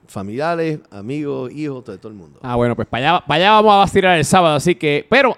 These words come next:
Speaker 2: antes del sábado tenemos una semana llena de partidos y todos comienzan el lunes. El lunes a primera hora tenemos el Juárez que se mide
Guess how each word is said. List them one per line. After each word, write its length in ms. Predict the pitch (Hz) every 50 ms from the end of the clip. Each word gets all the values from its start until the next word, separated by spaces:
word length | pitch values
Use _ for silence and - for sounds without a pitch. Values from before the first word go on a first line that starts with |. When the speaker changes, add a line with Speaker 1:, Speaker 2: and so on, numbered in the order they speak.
| -
Speaker 2:
antes 320 | - 165 208 226 - 247 226
del 160 | 196 190 156
sábado 300 | - - 202 208 202 185
tenemos 420 | - 147 147 165 185 185 156 - -
una 300 | - 214 233 226 202 170
semana 580 | - - 185 165 151 143 156 170 185 185 175 156
llena 320 | 147 156 175 185 175 160
de 160 | 156 170 185
partidos 1040 | - - 143 139 135 131 _ - 170 202 220 220 220 226 240 240 - - - - - _ _ _ _ _ _ -
y 140 | - 120 120
todos 260 | - 131 147 160 -
comienzan 760 | - - 165 156 147 160 180 190 180 135 - 175 160 156 156
el 380 | 151 151 151 139 135 135 139 151
lunes. 600 | 180 226 240 226 190 160 143 - - - - _ _ _ _ _ _
El 360 | - 82 107 143 165 175 170 185
lunes 260 | 220 240 233 202 175
a 180 | 185 180 180
primera 640 | - 190 196 202 196 190 190 208 220 226 214 208 214
hora 300 | 233 233 220 202 185 -
tenemos 500 | 185 175 190 208 214 214 202 175 - - -
el 220 | 160 175 180 165
Juárez 680 | 143 131 135 156 175 214 233 226 214 196 175 - - -
que 260 | _ - 156 156 156 147
se 240 | - - 156 151 151
mide 500 | 151 165 190 220 214 202 196 196 196